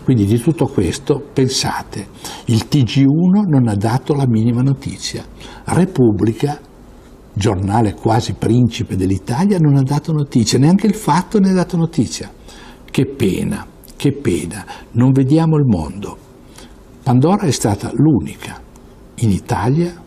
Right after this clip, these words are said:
o quasi l'unica, a dare questa notizia. Ne siamo orgogliosi, perché noi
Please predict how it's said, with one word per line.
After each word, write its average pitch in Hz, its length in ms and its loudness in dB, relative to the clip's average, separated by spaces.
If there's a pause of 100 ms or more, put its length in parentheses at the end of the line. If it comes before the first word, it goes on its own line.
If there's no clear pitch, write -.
(180)
o 120 60 2
quasi - 460 -6
l'unica, 107 560 -4
a 143 100 -2
dare 127 260 2
questa 131 280 0
notizia. 113 520 -6 (140)
Ne - 140 0
siamo 143 440 -2
orgogliosi, 113 760 0 (300)
perché - 260 -2
noi 98 340 -2